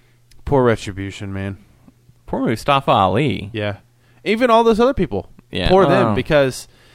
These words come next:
Speaker 1: they are not in control
Speaker 2: Mm-hmm.
Speaker 1: of their characters or their fate.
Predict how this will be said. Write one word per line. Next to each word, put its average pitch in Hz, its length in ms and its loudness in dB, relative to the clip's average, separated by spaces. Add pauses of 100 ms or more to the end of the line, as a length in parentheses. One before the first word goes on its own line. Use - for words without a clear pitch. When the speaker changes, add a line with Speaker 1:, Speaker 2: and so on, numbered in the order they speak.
(260)
Speaker 1:
they 135 340 0
are 151 340 2
not 135 720 -8 (300)
in 135 160 -8
control 143 760 2 (180)
Speaker 2:
Mm-hmm. 107 340 -6
Speaker 1:
of 131 100 0
their 139 120 0
characters 147 580 -4
or 139 100 -2
their 139 140 -2
fate. - 440 -6